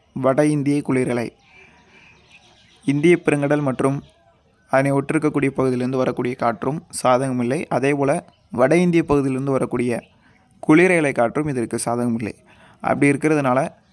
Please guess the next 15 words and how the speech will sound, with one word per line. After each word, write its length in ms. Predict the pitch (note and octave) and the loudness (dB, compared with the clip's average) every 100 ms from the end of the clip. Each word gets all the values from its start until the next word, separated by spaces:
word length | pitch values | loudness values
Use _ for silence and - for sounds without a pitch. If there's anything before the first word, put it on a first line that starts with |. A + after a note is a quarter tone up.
| _ _ | _ _
இது 160 | C3 C#3+ | 0 2
ஒரு 120 | C3+ - | 2 2
காற்றழுத்த 440 | A#2+ D#3 D3 D3+ D3+ C#3 | 0 0 0 -2 0 2
தாழ்வு 180 | C#3 C#3 | 2 0
மண்டலமாக 400 | B2+ B2+ B2+ D3 C3+ | -2 -2 -2 -2 -2
உருவாகினாலும் 580 | B2+ C3+ C3 B2+ B2 A2+ | 0 -2 -2 -6 -6 -6
கூட 120 | A2+ C#3 - _ - - - | -6 -6 -10 _ -20 -10 0
இதை 120 | D3 D3+ F3 | 2 2 0
தீவிரப்படுத்துவதற்கான 1040 | G3 G#3 F#3 D#3+ D3+ D#3 D3 C3+ B2+ C3 C#3 C#3 - C3+ | 0 2 0 0 -2 0 0 0 -2 -2 -2 -4 -8 -4
எந்த 180 | C3+ D#3+ F3+ | -2 2 4
ஒரு 100 | E3 D3 | 2 2
காரணிகளும் 520 | C3+ C3 B2+ B2 C#3 - - | 2 2 -2 -2 -4 -10 -2
சரியான 360 | C3 C3 D3 C#3 | 0 2 0 -2
முறையில் 240 | C3 C3 B2 | -2 -2 -2
அமைப்பு 260 | B2+ C3 | -4 -6